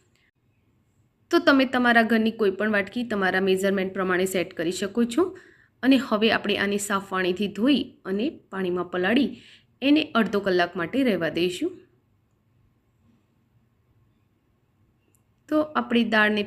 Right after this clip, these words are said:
પલાળે લગભગ દોઢેક કલાક જેવો ટાઈમ થયો છે અને દાળ હવે આપણી સારા એવા પ્રમાણમાં પલળી ગઈ છે. અને જો એને ગરમ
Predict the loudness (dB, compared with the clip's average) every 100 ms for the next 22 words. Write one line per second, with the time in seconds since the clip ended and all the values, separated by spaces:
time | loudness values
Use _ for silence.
0 | -2 0 0 0 -4 -10 _ _ _ -4
1 | -2 0 0 -2 2 4 4 4 2 2
2 | 2 2 -2 0 0 -2 -2 -2 -2 -2
3 | -2 -4 -4 -6 _ _ _ _ -6 -4
4 | 0 2 4 2 0 -2 -2 -4 -4 -8
5 | _ _ -8 -2 0 0 -2 -2 -2 0
6 | -2 0 0 0 2 0 -2 -4 -8 -12
7 | _ _ _ _ _ _ _ _ _ _
8 | 2 4 6 4 0 0 2 4